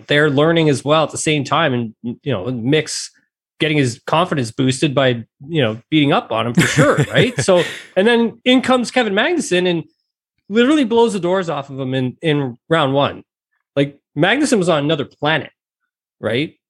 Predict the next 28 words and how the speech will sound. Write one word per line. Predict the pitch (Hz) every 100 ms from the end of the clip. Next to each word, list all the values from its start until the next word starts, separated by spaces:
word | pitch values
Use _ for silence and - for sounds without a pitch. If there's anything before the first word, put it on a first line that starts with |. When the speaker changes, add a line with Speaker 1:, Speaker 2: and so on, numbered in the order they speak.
| -
Speaker 1:
And | 143 139 127 - -
unfortunately | 151 151 254 240 214
for | -
Mick, | 139 202 175
it | 151
just | 156 -
takes | 196 190
him | 151
that, | 127 -
just | 208 208
that | 131
little | 139 170
bit | 131 92 _ _ -
longer. | 131 135 165 90 _ -
And | 156
he's | 247 294
not | 294
the | 269
only | 196 208 190
driver, | 165 180 175
like | 143 131 120
you | 151
said, | 139 143 160
Daly. | 113 92 90 92
I |
mean, | 120 120
there | 160 165
are, | 180 208 156 104